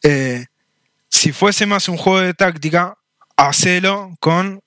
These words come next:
las cosas básicas de un juego de, de, de táctica. De decir, bueno, tenés esto, no sé, eh,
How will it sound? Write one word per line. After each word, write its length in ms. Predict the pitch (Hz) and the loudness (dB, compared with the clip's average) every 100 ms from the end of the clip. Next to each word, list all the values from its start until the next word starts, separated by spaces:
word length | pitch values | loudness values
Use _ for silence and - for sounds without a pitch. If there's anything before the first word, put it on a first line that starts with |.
| - | -4
las 180 | 139 - | -2 0
cosas 300 | 156 170 151 | 0 0 2
básicas 640 | 175 180 156 143 120 - - | 2 0 -4 -6 -6 -12 -6
de 100 | 135 | -4
un 140 | 135 | -4
juego 260 | - 139 127 | -2 0 0
de, 180 | 123 | -2
de, 540 | 120 120 120 117 113 117 | -4 -4 -4 -4 -6 -6
de 200 | 117 123 | -2 0
táctica. 580 | 123 131 - 113 104 - _ _ _ _ _ _ _ _ _ | 0 0 -2 -8 -8 -10 _ _ _ _ _ _ _ _ _
De 100 | 127 | -2
decir, 220 | 120 143 | 0 0
bueno, 280 | 151 156 135 | 0 -2 -4
tenés 340 | 120 135 147 165 | -4 -2 0 0
esto, 600 | 185 - 185 185 180 123 147 135 131 | -2 0 -2 0 -2 -6 -12 -18 -20
no 120 | 131 | -4
sé, 240 | 120 127 101 - - - - - | -2 -2 -8 -16 -20 -20 -20 -10
eh, 160 | - 123 | -6 -6